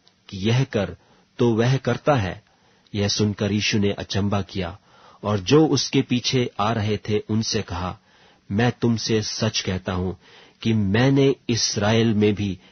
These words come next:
ऐसा विश्वास नहीं पाया। और मैं तुमसे कहता हूं कि बहुतेरे पूर्व और पश्चिम से आकर इब्राहिम और इसहाक और याकूब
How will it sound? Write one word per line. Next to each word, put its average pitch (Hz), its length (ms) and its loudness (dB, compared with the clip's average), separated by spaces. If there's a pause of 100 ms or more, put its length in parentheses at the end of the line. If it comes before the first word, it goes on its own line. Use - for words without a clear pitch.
(240)
ऐसा 107 320 -2
विश्वास 92 720 -2
नहीं 92 300 0
पाया। 85 420 -8 (1000)
और 147 200 4
मैं 165 160 2
तुमसे 139 420 -2
कहता 101 340 -4
हूं 95 320 -2 (480)
कि 117 100 -6
बहुतेरे 143 580 0
पूर्व 147 440 -4
और 117 260 -4
पश्चिम 127 500 -4
से 117 200 -6
आकर 95 460 -4 (380)
इब्राहिम 117 640 -2
और 110 160 0
इसहाक 107 580 -6 (340)
और 104 180 0
याकूब 110 420 -2